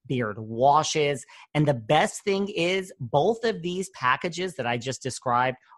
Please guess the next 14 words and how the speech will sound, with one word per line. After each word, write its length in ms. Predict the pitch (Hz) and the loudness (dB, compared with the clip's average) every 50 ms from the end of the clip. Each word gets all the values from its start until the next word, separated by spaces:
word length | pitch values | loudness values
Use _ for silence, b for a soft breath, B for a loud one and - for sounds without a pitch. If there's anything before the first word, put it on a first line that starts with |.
| b - | b 0
are 200 | 135 131 120 - | 0 0 0 -4
twenty 840 | - - - 156 151 151 156 156 - 160 156 156 151 151 151 151 _ _ _ _ - 127 110 107 | -12 -8 -2 0 0 2 0 0 -2 -4 -4 -2 -2 -4 -6 -8 _ _ _ _ -14 -12 -12 -8
dollars. 720 | 107 143 131 117 123 123 120 110 101 95 101 - - - _ - | -2 2 4 4 4 4 2 0 -2 -8 -12 -18 -20 -20 _ -2
That's 300 | 131 135 160 - - - | 0 0 0 0 0 0
right, 280 | 180 165 151 143 139 - b b b b b | 0 2 0 0 -4 -6 b b b b b
twenty 460 | - - - 151 151 156 156 165 160 151 | -8 -2 0 2 2 0 -2 -8 -8 -6
dollars. 600 | 123 135 127 117 113 110 107 98 95 104 - - - | 0 2 4 4 4 4 0 -4 -10 -16 -14 -8 -8
The 80 | 127 | -8
Frothy 440 | - - - 156 165 180 - 220 226 | -6 0 4 6 6 6 6 2 -2
the 120 | 190 190 | 0 -2
Beer 320 | 135 113 143 139 143 147 147 | -2 0 0 0 2 2 0
Man 300 | 143 139 135 127 123 107 | 0 0 -2 -2 -4 -4
gift 240 | - - 139 139 - | -2 -2 -2 -2 -2
set, 260 | - 165 170 170 | 0 2 2 2